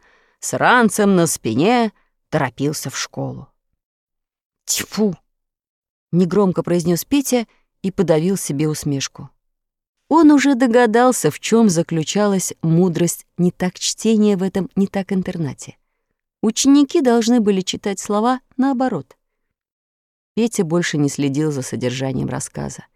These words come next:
Надоело переворачивать слова наизнанку. К счастью, история была короткой. Рассказ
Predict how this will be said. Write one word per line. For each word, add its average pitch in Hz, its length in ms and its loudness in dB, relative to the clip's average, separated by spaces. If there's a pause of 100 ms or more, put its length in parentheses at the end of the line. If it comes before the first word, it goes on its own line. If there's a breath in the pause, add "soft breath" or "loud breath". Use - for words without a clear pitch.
(480)
Надоело 254 540 2
переворачивать 151 640 -2
слова 165 340 -2
наизнанку. 147 640 -4 (640)
К - 40 -20
счастью, 190 440 0
история 147 340 -2
была 131 220 -2
короткой. 120 640 -8 (640)
Рассказ 175 680 -8